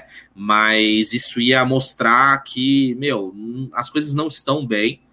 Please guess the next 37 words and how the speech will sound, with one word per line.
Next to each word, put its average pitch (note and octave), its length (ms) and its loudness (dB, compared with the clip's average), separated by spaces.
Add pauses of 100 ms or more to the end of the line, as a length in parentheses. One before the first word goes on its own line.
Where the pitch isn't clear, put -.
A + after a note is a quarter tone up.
(220)
né? F#2+ 160 -6
Pra A#2 160 -2
quem A#2 240 -2
acha C3+ 240 0
que - 80 -14
tá A2+ 140 -2
bem, C3 500 -2 (100)
realmente, A2+ 800 -6 (300)
né, G#2 380 0 (360)
tá G#2 120 -2
totalmente B2 400 -2
fora A#2 400 2
do, A2+ 380 2
da G#2+ 140 -2
realidade. G2+ 800 -2
Então, F#2+ 480 -12 (240)
a - 40 -20
gente F#2+ 200 -6
realmente G#2+ 320 -2
volta G#2+ 420 0
aí G2+ 100 0
muitos G#2+ 420 -2
anos, A2 540 0 (280)
mas A#2 400 2
pra A3 140 -2
quem, B3+ 300 0
pra G#3+ 160 -2
quem G3 160 -2
é F#3+ 80 2
rico, F3+ 380 0
tá, A#3 160 -2
tá - 180 0
bom, B2+ 280 2
né? A2+ 160 2
Pra G#2+ 140 -6
quem A2 240 -2
não, G#2 260 -6